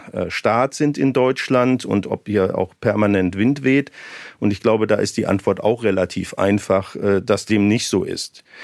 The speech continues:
Die Frage ist vielleicht eher umgekehrt zu stellen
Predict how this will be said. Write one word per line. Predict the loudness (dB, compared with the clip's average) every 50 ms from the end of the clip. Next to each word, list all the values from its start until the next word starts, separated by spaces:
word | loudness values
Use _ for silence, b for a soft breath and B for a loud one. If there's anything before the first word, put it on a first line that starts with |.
| B B B B
Die | -4 -4
Frage | 0 2 2 2 2 2 0
ist | -4 -4 -2 -4 -2
vielleicht | 0 2 0 0 0 0
eher | 0 2 2 2 2 2
umgekehrt | 2 2 4 2 0 0 0 0 0 0 -2
zu | -4 -6 -6 -4
stellen | -4 -2 -2 0 2 2 2 2 0 0 -2 -4 -6